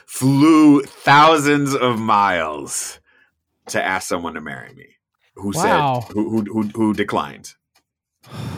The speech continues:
Speaker 2: Wow.
Speaker 1: Hey, like, I did that. I did that.
Speaker 2: Mm.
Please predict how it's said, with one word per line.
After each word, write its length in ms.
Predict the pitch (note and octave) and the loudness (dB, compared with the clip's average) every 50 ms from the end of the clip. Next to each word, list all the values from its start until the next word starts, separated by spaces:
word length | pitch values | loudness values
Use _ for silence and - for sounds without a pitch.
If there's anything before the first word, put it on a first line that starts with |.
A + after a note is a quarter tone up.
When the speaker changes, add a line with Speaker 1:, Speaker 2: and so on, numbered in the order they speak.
| - - - - - - - - _ _ _ _ _ _ _ _ _ _ _ _ _ _ _ _ _ _ _ _ | -14 -16 -18 -18 -20 -20 -20 -20 _ _ _ _ _ _ _ _ _ _ _ _ _ _ _ _ _ _ _ _
Speaker 2:
Wow. 500 | D3+ D3 C#3+ C#3 B2+ A#2+ A#2 A2+ A2+ _ _ | -8 -6 -6 -6 -8 -10 -14 -16 -20 _ _
Speaker 1:
Hey, 800 | - D#3+ D#3 D3 C3 A#2+ A2+ G#2+ G2+ F#2+ F2+ F2 E2 D#2 D2 - _ _ | -2 0 2 2 2 2 0 0 -2 -2 -4 -6 -8 -10 -12 -16 _ _
like, 680 | - A2+ A2+ G#2 G2+ G2+ F#2+ F#2 F2+ E2+ - - - _ _ - - - - - - _ _ _ _ _ _ _ _ _ _ _ _ _ _ _ _ _ _ _ _ _ _ | -6 -2 0 2 2 2 2 0 -2 -4 -6 -12 -20 _ _ -20 -20 -20 -20 -20 -20 _ _ _ _ _ _ _ _ _ _ _ _ _ _ _ _ _ _ _ _ _ _
I 100 | - G2 | -6 -6
did 240 | G2+ F#2+ G2+ F#2+ F2 | -4 -2 -2 -2 -2
that. 300 | F#2 F2 E2 - - _ _ - - _ _ _ _ _ - _ _ _ _ _ _ _ | -2 -4 -6 -6 -10 _ _ -20 -20 _ _ _ _ _ -20 _ _ _ _ _ _ _
I 100 | E2+ F2+ | -6 -6
did 220 | F2+ - G2 F2 D2+ | -4 -4 -6 -6 -6
that. 260 | E2+ D#2+ C#2+ - _ _ _ _ - - _ _ _ _ _ _ _ _ _ _ _ _ | -10 -12 -12 -14 _ _ _ _ -20 -20 _ _ _ _ _ _ _ _ _ _ _ _
Speaker 2:
Mm. 300 | - D3+ D3 C#3+ C3+ B2 | -10 -8 -6 -6 -6 -8